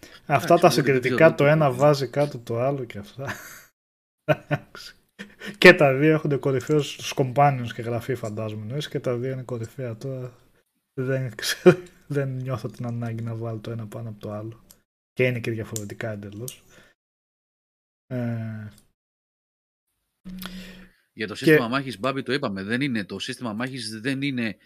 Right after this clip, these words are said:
Speaker 1: ραφιναρισμένο, δεν είναι το δυνατό του. Δηλαδή, αν
Speaker 2: Μμμ.
Speaker 1: γυρίζαμε στο χίλια εννιακόσια ενενήντα που βάζαμε βαθμολογίες γραφικά, ε, εννιά, <laughs> ήχος οκτώ και τέτοια,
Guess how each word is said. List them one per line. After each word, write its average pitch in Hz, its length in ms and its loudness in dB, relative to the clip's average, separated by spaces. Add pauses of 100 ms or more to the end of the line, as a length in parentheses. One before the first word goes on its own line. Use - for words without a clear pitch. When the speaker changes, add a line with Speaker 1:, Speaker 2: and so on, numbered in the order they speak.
(640)
Speaker 1:
ραφιναρισμένο, 104 1400 -4
δεν 107 280 -8
είναι 120 340 -6 (160)
το 113 160 -8
δυνατό 104 540 -6
του. 92 120 -16
Δηλαδή, 101 380 -4 (720)
αν 117 220 0
Speaker 2:
Μμμ. 139 100 -4
Speaker 1:
γυρίζαμε 120 500 0
στο 95 140 -12
χίλια 120 160 -4
εννιακόσια 117 400 -6
ενενήντα 107 340 -6
που 95 80 -12
βάζαμε 101 540 -6 (420)
βαθμολογίες 104 680 -2
γραφικά, 123 840 0 (140)
ε, 104 340 -6
εννιά, 110 500 -2 (160)
<laughs> - 120 -20
ήχος - 580 4
οκτώ 123 420 0 (320)
και 104 140 -2
τέτοια, 113 500 0